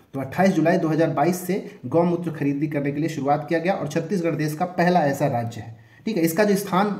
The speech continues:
कहाँ से शुरुआत हुआ था, तो करसा ग्राम, करसा ग्राम का जो गौठान है, ठीक है, करसा ग्राम गौठान, ये किस जिले में पड़ेगा भाई? तो ये पड़ेगा पाटन, मतलब कौ-, करसा ग्राम गौठान पाटन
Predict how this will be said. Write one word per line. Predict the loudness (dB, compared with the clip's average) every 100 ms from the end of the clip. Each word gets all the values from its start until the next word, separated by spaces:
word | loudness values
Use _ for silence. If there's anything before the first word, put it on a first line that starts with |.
| -2
कहाँ | 0 0
से | 0
शुरुआत | 0 0 2
हुआ | 0
था, | -2
तो | -4
करसा | -6 -2 -2 2 2
ग्राम, | 4 0 -2 -6 -12 -20 _ _ _ _ _ _ _ _ _ _ _ _ _ -2
करसा | -2 0 0
ग्राम | 2 2 2
का | 2 2
जो | 2
गौठान | 2 2 2 0 0
है, | 2 0 -2 -12 -20 _ _ _
ठीक | -10 -8
है, | -10 -8 -2
करसा | -2 0 -2
ग्राम | 2 2 2
गौठान, | 0 -4 -6 -8 -8 -10 -14 -8
ये | -2
किस | 0 2
जिले | 2
में | 2 2
पड़ेगा | 0 0 0
भाई? | -2 -4 -14 -20 _
तो | 2
ये | 4
पड़ेगा | 4 2 2
पाटन, | 0 0 0 0 -2 0
मतलब | 0 0
कौ-, | 0 -2 -2 -4
करसा | 0 0 0
ग्राम | 0 0 0 -2 -4
गौठान | -2 0 0 0
पाटन | 0 0 0